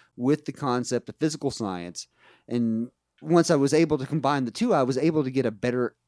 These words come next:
idea of what, you know, you know, you get the concept of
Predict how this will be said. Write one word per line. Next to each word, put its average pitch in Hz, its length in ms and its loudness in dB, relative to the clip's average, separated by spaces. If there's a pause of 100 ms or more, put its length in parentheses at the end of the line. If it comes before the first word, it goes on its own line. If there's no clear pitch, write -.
(140)
idea 117 760 0 (100)
of 107 200 -8
what, 117 540 0 (440)
you 151 160 2
know, 107 200 0 (380)
you 135 100 -6
know, 120 80 -2
you 139 160 -6
get 185 180 0
the 160 80 -16
concept 127 640 -4
of 117 240 -4